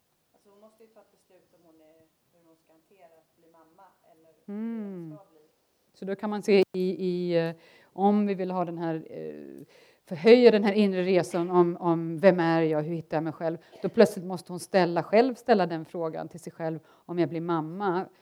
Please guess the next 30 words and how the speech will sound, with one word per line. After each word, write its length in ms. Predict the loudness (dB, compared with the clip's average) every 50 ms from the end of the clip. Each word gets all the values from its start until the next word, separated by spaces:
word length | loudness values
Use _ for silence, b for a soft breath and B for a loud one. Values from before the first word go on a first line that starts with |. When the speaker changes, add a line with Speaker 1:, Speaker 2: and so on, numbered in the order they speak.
| b b
Speaker 2:
blir 140 | -4 -2 0
jag 140 | 0 0 0
som 140 | -2 -8 -8
min 140 | -8 -8 -8
mamma 320 | -8 -8 -8 -8 -10 -10
då? 240 | -8 -8 -4 -4 -4
Om 100 | -4 -4
jag 100 | -8 -8
blir 120 | -8 -8
mamma, 300 | -6 -6 -6 -6 -8 -10
vilken 220 | -12 -12 -14 -14 -16
slags 300 | -16 -16 -16 _ -14 -10
mamma? 520 | -10 -8 -8 -10 -12 -14 -12 -12 -14 -14 b b b b b b b b
Kan 260 | _ 0 2 2 2 0
jag 80 | -6 -8
hantera 380 | -8 -8 -6 -4 -2 -2 -2
det 60 | -4 -6
här 80 | -8
överhuvudtaget? 720 | -10 -12 -12 -14 -12 -8 -8 -8 -8 -8 -12 -14 -18 -20 _
Etc, 120 | -20 -20 -20
et 320 | -20 -20 -20 -20 -20 _
cetera. 300 | -20 -20 _ _ _ -20
Speaker 1:
Mm. 120 | -20 -16
Speaker 2:
Mm. 200 | -12 -10 -10 -10 -10 _ _ _ _
Speaker 1:
Mm. 180 | _ _ _ _ _ _ _ _ _ _ _ _ _ _ _ _
Och 140 | _ -20 _ _
sen 160 | _ -20 -20 -20 _ _ _
så 280 | _ -20 -20 -20 -20 -20 -20 _ _ _ _
att 220 | _ -20 _ _ _
det, 280 | _ _ -20 -20 -20